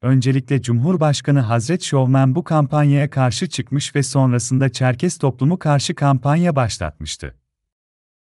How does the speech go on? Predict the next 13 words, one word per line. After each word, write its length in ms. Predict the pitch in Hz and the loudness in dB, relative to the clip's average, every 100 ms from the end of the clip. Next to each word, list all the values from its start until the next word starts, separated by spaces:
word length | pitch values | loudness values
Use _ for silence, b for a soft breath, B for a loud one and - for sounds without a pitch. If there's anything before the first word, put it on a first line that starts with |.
| _ _ _ _ | _ _ _ _
Putin 300 | 120 147 147 | -2 0 0
iki 260 | 117 - | -2 -2
bin 100 | 120 | 0
altı 300 | 123 127 120 | 2 2 0
yılında 400 | 185 165 156 156 | 0 2 2 2
dolaylı 400 | 131 120 131 131 | 2 2 2 2
olarak 320 | 170 156 151 139 | 0 0 0 -2
Adige 320 | 123 131 139 | -2 0 0
Cumhuriyeti'nin 760 | 120 120 127 127 127 147 175 | 0 0 2 2 0 0 2
varlığından 540 | 160 135 131 127 135 139 | 2 2 2 2 2 2
yana 320 | 123 117 135 | 2 0 -2
tavır 260 | - 117 165 | -2 -2 0
göstermesiyle 1040 | 147 131 - 127 123 117 82 71 85 - | 0 0 0 0 0 -2 -6 -8 -8 -8